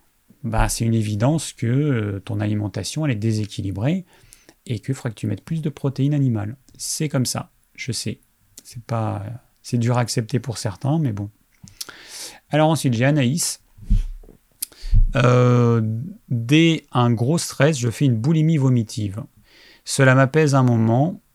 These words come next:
Pourquoi ? J'ai toujours eu une relation difficile avec la nourriture. Je mange bien, mais toujours sous contrôle. Tu as fait ton miso ? Oui, j'ai fait mon miso. Faudrait que je fasse une petite vidéo.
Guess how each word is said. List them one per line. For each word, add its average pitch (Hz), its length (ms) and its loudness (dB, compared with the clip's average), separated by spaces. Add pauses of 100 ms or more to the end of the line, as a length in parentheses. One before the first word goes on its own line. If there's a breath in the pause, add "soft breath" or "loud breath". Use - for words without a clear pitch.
(200)
Pourquoi ? 123 720 0
J'ai 117 160 -4
toujours 147 400 -2
eu 147 260 -2
une 117 120 -2
relation 127 360 0
difficile 131 400 -4
avec 117 140 -2
la 120 80 -2
nourriture. 113 460 -2
Je 120 100 -4
mange 110 240 -2
bien, 131 320 -2 (720 soft breath)
mais 127 200 2
toujours 151 680 -4
sous - 200 -6
contrôle. 131 580 -2 (920)
Tu - 180 -2
as 131 40 0
fait 143 160 -2
ton 139 120 0
miso ? 127 420 2 (1500 soft breath)
Oui, 190 320 0
j'ai 131 120 0
fait 135 120 -4
mon 131 120 2
miso. 127 300 2
Faudrait 123 140 -8
que - 40 -8
je - 40 -12
fasse 214 180 -6
une 131 80 0
petite 120 180 -4
vidéo. 135 420 0